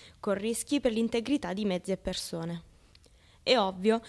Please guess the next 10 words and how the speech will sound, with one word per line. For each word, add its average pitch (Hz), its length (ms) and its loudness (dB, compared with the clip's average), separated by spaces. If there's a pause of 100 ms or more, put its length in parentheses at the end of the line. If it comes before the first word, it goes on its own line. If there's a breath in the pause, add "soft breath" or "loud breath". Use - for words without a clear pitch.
(180 loud breath)
che 262 140 2
ciò 277 120 2
significa, 214 840 2
oltre 226 380 0
che 214 160 -4
continuo 220 440 4
disagio 214 480 2
per 202 160 2
i 208 80 -2
cittadini, 202 680 -2